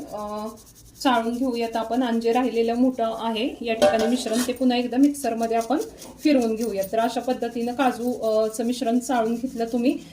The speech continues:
म्हणजे काजू कतली अगदी सॉफ्ट, अ, व्यवस्थित मऊ होईल आणि व्यवस्थित आपली काजू कतली सेट होण्यास मदत होईल. आता या ठिकाणी तुम्ही पाहू शकता, जे माझं राहिलं होतं, अ, काजूचं मिश्रण बारीक करायचं, ते बारीक करून आता यामध्ये घालून घेतलेलं आहे.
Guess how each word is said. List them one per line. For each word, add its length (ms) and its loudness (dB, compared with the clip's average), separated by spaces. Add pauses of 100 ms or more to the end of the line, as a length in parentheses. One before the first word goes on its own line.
(120)
म्हणजे 280 4
काजू 440 0
कतली 200 0
अगदी 240 0
सॉफ्ट, 520 -2
अ, 80 0
व्यवस्थित 600 0
मऊ 260 4
होईल 280 2 (480)
आणि 480 -2 (360)
व्यवस्थित 500 0
आपली 220 -2
काजू 360 2
कतली 140 -8
सेट 320 0
होण्यास 280 -2
मदत 320 -4
होईल. 240 0 (140)
आता 160 -12
या 140 -4
ठिकाणी 380 -6
तुम्ही 180 -6
पाहू 180 0
शकता, 360 -6
जे 160 -6
माझं 300 -4
राहिलं 300 -2
होतं, 380 -6 (360)
अ, 180 -2
काजूचं 580 -4
मिश्रण 380 -4
बारीक 280 -4
करायचं, 460 -8
ते 60 -6
बारीक 400 -4
करून 220 -8
आता 160 -10
यामध्ये 340 -8
घालून 280 -4
घेतलेलं 420 -8
आहे. 260 -6